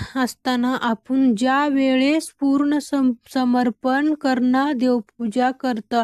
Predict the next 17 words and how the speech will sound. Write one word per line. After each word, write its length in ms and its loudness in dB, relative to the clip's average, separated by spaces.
करत 400 -2
असतो, 460 -2
त्यावेळेस 840 0
देव 320 2
आपल्याला 1040 0
काही 460 0
संकेत 600 -2
देत 280 -4
असतो 420 -4
आणि 380 0
ते 220 0
संकेत 600 -2
जर 360 0
आपल्याला 580 -2
कळाला, 580 -2
तर 140 -2
नक्कीच 880 -2